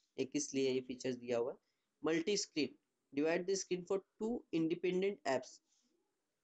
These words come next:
इसको जैसे ही आप on करते हैं तो यहाँ पे जो है मल्टी स्क्रीन on हो जाता है। जैसे कि अभी मुझे दो application use करना है at a time,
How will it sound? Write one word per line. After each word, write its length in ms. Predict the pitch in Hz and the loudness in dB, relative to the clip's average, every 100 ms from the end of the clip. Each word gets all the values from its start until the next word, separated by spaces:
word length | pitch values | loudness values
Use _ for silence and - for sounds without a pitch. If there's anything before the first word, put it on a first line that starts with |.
| - | -12
इसको 240 | - - | -8 -2
जैसे 300 | 165 165 - | 0 0 0
ही 60 | 208 | 0
आप 180 | 196 - | -2 -2
on 220 | 147 175 170 | 0 2 0
करते 280 | 143 - | -2 -2
हैं 160 | 143 123 | -2 -2
तो 300 | - _ 156 | -8 _ -4
यहाँ 140 | 156 | -2
पे 120 | 160 175 | -2 -2
जो 100 | 180 | 0
है 80 | |
मल्टी 340 | 151 139 135 170 | 2 2 2 -2
स्क्रीन 320 | - 165 175 139 | -2 -4 -2 0
on 160 | 143 | 2
हो 60 | 151 | 2
जाता 260 | 139 139 160 | 2 0 -2
है। 120 | 185 _ _ _ - | -4 _ _ _ -4
जैसे 220 | 135 160 | -2 0
कि 60 | 156 | 2
अभी 120 | 151 | 2
मुझे 240 | 147 151 143 | 2 0 -2
दो 400 | 127 147 - - - | 0 0 -2 -10 -8
application 520 | 131 - 143 143 151 135 | -8 -4 -2 0 0 0
use 260 | 139 135 | 0 0
करना 240 | 143 135 139 | -2 0 0
है 140 | 143 | -2
at 220 | 131 123 | -4 -2
a 60 | 131 | -4
time, 240 | 120 120 | -2 -4